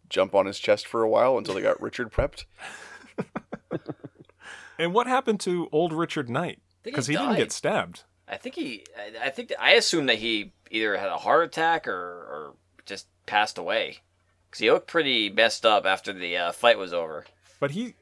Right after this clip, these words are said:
Speaker 2: well, he survived the, well, he survived the fight anyway. Maybe the two guys that killed his
Speaker 1: I was gonna
Speaker 2: son
Speaker 1: say, yeah,
Speaker 2: maybe.
Speaker 1: maybe the implication is they shoved him in the pool afterwards, too.
Speaker 2: Yeah. They, they died as they lived. Floating around in the pool.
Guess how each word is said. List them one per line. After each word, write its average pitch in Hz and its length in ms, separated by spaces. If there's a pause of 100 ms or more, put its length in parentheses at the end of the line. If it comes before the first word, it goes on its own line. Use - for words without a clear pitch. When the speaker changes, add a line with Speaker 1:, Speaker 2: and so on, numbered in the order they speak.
(120)
Speaker 2:
well, 165 280
he 170 160
survived 175 560
the, 110 80
well, 135 380
he 131 160
survived 135 360
the 117 80
fight 170 340
anyway. 117 300
Maybe 110 200
the 101 100
two 117 160
guys 104 340
that 104 160
killed 107 340
his 104 140
Speaker 1:
I 92 40
was - 60
gonna 110 120
Speaker 2:
son 123 160
Speaker 1:
say, 123 160
yeah, 117 80
Speaker 2:
maybe. 117 100
Speaker 1:
maybe 117 80
the 113 100
implication 110 500
is 101 80
they 104 100
shoved 104 220
him 107 120
in 101 60
the 101 80
pool 98 280
afterwards, 98 400
too. 95 220 (400)
Speaker 2:
Yeah. 92 220 (340)
They, 113 120
they 110 200
died 110 300
as 98 100
they 104 100
lived. 95 360 (960)
Floating 107 280
around - 120
in 104 60
the - 60
pool. - 1300